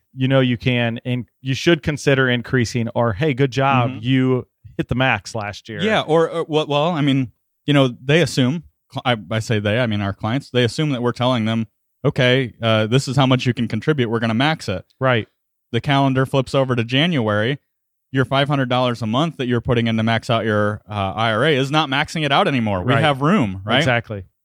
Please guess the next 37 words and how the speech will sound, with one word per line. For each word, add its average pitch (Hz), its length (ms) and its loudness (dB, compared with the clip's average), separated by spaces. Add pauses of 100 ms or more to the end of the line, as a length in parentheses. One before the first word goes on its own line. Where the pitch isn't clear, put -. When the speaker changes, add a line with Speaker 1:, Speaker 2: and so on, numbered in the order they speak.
(140)
Speaker 2:
So 131 200 2
Speaker 1:
Yep. 131 80 0
Speaker 2:
I 131 80 0
think 147 220 -2
that's 151 240 0
really 147 160 2
important 139 340 -2
because 127 340 -4
we've 143 200 -2
all 139 160 2
been 139 220 -4
there, 104 260 -6 (600)
right? 120 180 4
We 117 120 0
see 139 160 0
a 120 60 2
client's 135 300 0
account, 117 340 -2
they're 123 120 2
still 120 180 0
putting 123 240 0
four 120 180 0
hundred 113 180 0
fifty 113 240 -4
dollars 107 340 0
a 123 40 0
month 156 180 -2
Speaker 1:
Yep, 139 240 2
Speaker 2:
in. 98 60 -6
Well, 120 100 2
they've 127 100 2
Speaker 1:
exactly. 123 240 2
Speaker 2:
missed 117 160 0
out, 127 300 -2
okay? 123 280 -4
Speaker 1:
Yep, 170 100 -10
Speaker 2:
So 127 300 2